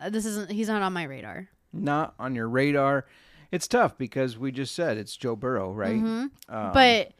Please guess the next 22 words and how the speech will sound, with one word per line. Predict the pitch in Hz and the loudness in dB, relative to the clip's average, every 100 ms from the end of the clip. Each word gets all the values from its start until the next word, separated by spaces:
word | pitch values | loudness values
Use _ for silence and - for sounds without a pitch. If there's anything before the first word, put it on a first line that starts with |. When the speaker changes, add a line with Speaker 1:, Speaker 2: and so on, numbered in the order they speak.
| _ - _ _ | _ -20 _ _
Speaker 1:
Joe | 240 | 0
Burrow | 208 214 202 196 | 2 2 2 2
and | 185 | 0
his | 175 170 | -2 -2
wide | 175 156 | -2 -2
receivers | 165 277 269 202 185 180 - | -2 0 2 2 -2 -4 -6
versus | 180 175 180 165 | -8 -6 -8 -8
Joe | 175 | -8
Burrow | 170 - 165 151 151 | -8 -8 -6 -6 -8
and | 147 | -10
his | 180 - | -12 -12
tight | - 180 147 | -10 -10 -4
end. | 214 247 196 175 180 180 - - | 0 2 2 0 -4 -8 -14 -14
Hayden | - 269 330 | -4 2 2
Hurst | 247 226 233 - | 4 4 2 -4
finished | - 208 170 | -6 -4 -4
twenty-second. | - 180 170 - 170 151 | -4 -4 -2 -2 -4 -6
He | 175 208 | -4 -2
likely | 185 196 202 202 | 2 2 4 0
wasn't | 180 170 156 | 0 0 -2
rostered. | 151 147 - - 147 - - _ _ _ - | -2 -2 -4 -12 -14 -16 -20 _ _ _ -4
Speaker 2:
Okay. | 151 139 131 107 | -4 0 -2 -2